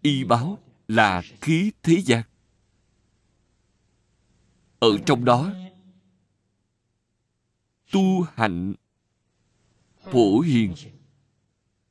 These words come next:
tu Phổ Hiền Bồ Tát mười đại cương lĩnh.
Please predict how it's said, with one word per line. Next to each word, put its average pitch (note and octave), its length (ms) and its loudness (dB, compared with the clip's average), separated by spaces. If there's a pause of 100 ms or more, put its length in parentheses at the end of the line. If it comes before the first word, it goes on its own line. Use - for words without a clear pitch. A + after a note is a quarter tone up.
(340)
tu F#3 300 0
Phổ A#2 300 2
Hiền A#2 360 0
Bồ A2 280 2
Tát D#3+ 260 -4 (640)
mười B2 360 2
đại F2+ 440 -2 (120)
cương D3 260 2
lĩnh. G2 280 -2